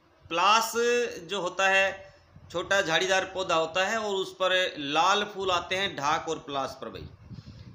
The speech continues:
कबीर को इस पन्द्रह दिन के लिए लहक उठना पसंद नहीं था। यह भी क्या कि दस दिन फूले और फिर, फिर खंड खंड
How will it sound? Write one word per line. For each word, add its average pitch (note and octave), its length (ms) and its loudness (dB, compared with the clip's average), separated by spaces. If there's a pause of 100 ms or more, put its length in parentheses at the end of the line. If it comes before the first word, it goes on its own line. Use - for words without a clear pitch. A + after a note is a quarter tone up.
(100)
कबीर C4 340 2
को B3 220 2 (1200)
इस A3+ 220 0
पन्द्रह G#3+ 440 0
दिन A3 260 -2
के F#3 140 -2
लिए D3+ 460 -4 (580)
लहक E3 380 0
उठना D3+ 360 -2 (280)
पसंद F3 340 -2
नहीं C#3+ 380 -4
था। - 440 -12 (1700)
यह F3 480 2
भी G#3 520 -4 (160)
क्या F#3 260 2
कि F#3 480 -4
दस F3 460 -2
दिन F3+ 320 -2
फूले E3 600 0
और D#3 420 -6
फिर, D3+ 340 -4 (220)
फिर F3 480 0 (340)
खंड F#3 400 0
खंड F3 400 0